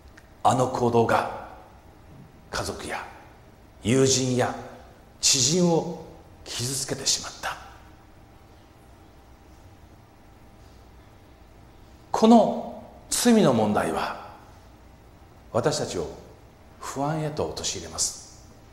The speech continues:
昨日も紹介したクリスチャンの哲学者森有正はですね、こう言うんです。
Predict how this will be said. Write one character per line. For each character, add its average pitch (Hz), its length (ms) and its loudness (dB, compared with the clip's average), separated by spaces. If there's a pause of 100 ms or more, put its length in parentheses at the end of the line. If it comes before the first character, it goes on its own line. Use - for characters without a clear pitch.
(1000)
昨 127 260 0
日 123 100 0
も 107 100 -2
紹 104 180 0
介 104 120 2
し - 80 -4
た 90 240 0 (640)
ク 131 100 -2
リ 117 60 0
ス - 40 -2
チ 123 40 -2
ャ 104 40 0
ン - 20 -2
の 85 80 -4
哲 101 220 -6
学 95 80 -2
者 90 120 -2
森 98 180 0
有 113 60 2
正 113 320 -2
は - 80 -16
で - 80 -16
す - 160 -12
ね、 - 60 -18 (640)
こ 143 140 0
う - 20 -2
言 131 80 -2
う 104 40 -2
ん - 40 -10
で - 60 -12
す。 - 340 -14